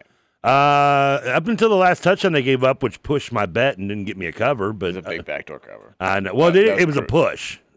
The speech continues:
Speaker 2: Oh,
Speaker 1: was a,
Speaker 2: it was? I thought it was
Speaker 1: it,
Speaker 2: seven.
Speaker 1: no, I actually got lucky. I, I mean, I say, so I, instead of winning a hundred bucks, I just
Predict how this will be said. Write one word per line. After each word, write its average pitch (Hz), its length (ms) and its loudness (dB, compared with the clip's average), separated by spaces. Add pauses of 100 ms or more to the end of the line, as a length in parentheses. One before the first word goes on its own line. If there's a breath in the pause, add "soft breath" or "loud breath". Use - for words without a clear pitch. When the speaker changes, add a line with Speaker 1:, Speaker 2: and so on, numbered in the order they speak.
Speaker 2:
Oh, 139 40 6 (100)
Speaker 1:
was 117 80 0
a, 123 40 2
Speaker 2:
it 123 60 0
was? 143 240 4
I 170 80 4
thought 160 140 4
it - 20 2
was 135 80 0
Speaker 1:
it, - 40 -8
Speaker 2:
seven. 131 200 4
Speaker 1:
no, 135 100 2
I 104 300 2
actually 123 240 -2
got 117 160 2
lucky. 104 320 0
I, 95 100 2 (160)
I 95 60 -8
mean, 98 160 -4
I 90 80 -4
say, 107 380 -4
so 110 180 -4
I, 104 60 0
instead 101 320 -6
of 104 100 -2
winning 131 200 0
a 101 40 0
hundred 101 200 -2
bucks, 98 280 -4
I 92 60 -8
just 87 240 -14